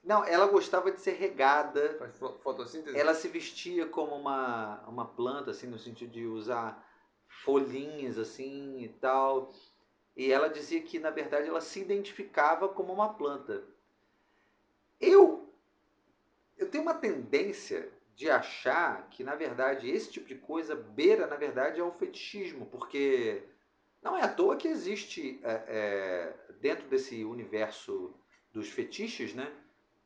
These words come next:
Speaker 1: É, tem, tem pessoas que se identificam, por exemplo, como animais, que go-, que, que se chama de, é, que, na verdade, tem uma categoria dentro desse universo dos peti-, dos fetiches que é o pet play, né?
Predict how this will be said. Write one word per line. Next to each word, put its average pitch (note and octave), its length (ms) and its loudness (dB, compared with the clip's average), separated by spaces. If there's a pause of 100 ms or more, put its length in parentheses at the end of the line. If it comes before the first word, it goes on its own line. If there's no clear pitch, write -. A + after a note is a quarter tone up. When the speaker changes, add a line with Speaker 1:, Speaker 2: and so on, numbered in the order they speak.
(120)
Speaker 1:
É, G2+ 680 0 (160)
tem, G3+ 340 -4
tem F#3 240 -4
pessoas F3+ 420 -2
que G3+ 140 -8
se G3 140 -10
identificam, F#3 500 -6
por E3 140 -6
exemplo, D3 360 -6
como E3+ 680 -4
animais, D3+ 760 -2 (400)
que C#3 120 -20
go-, C#3 300 0
que, C#3 180 -12
que A#2+ 180 -16
se - 180 -20
chama D#3 300 -6
de, D3+ 320 -10
é, D3+ 100 -12 (220)
que, C#3 80 -8
na C3+ 80 -4
verdade, C#3 320 -2
tem F#3 120 -4
uma A#3 140 -2
categoria D#3+ 540 -2
dentro C#3+ 180 -8
desse C#3 200 -8
universo B2+ 320 -8
dos D3+ 100 -14
peti-, - 300 -14 (100)
dos A2+ 260 -8
fetiches C#3+ 520 -10
que - 120 -6
é D#3+ 60 0
o D#3 300 -2 (440)
pet F3 280 4
play, D#3 320 -2
né? A#2+ 220 -8